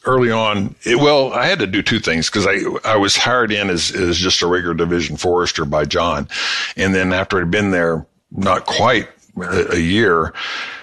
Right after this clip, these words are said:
John was promoted into a different position, and, um, I was named his replacement. So, you know,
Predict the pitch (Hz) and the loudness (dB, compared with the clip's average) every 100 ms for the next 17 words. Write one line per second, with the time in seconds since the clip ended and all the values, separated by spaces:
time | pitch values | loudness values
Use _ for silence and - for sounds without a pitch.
0 | - - _ _ - 117 120 104 - 107 | -20 -20 _ _ 2 2 4 2 0 2
1 | 107 113 107 98 95 98 90 98 95 85 | 2 2 0 0 2 2 2 2 0 -2
2 | 85 135 156 101 113 90 - - 95 92 | 0 2 2 0 0 -4 -8 -6 -2 0
3 | 90 90 87 80 - 101 90 87 87 - | 0 0 0 -2 -2 0 2 0 -4 -6
4 | - 98 101 92 90 - 98 98 90 90 | -4 0 2 2 0 0 0 0 0 0
5 | 80 82 76 67 69 - 73 - - - | 0 -4 -2 0 2 0 -4 -8 -16 -18
6 | - - - - - 101 92 87 85 - | -20 -20 -18 -4 0 4 4 4 0 -2
7 | 92 92 117 110 | 0 2 2 0